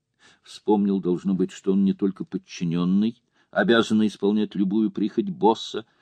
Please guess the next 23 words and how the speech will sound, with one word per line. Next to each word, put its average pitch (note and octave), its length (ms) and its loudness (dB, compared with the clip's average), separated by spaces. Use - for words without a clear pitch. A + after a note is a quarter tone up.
но B2 400 4
и A2+ 220 -2
нехилый A#2 640 2
акционер, A3 720 -4
с - 120 -20
которым E2+ 380 -4
здесь - 320 -8
обязаны E2 720 -6
считаться. - 720 -16
«Я C3+ 220 -18
слушаю», — - 720 -18
с - 80 -20
суховатой - 680 -12
почтительностью - 840 -12
сказал - 460 -8
он. C#2 160 -16
«Вчера E3+ 500 0
мне C#3+ 180 -2
был C#3 220 0
очень E3+ 300 0
интересный E3 540 -4
телефонный D#3 480 -8
звонок», D3 500 -8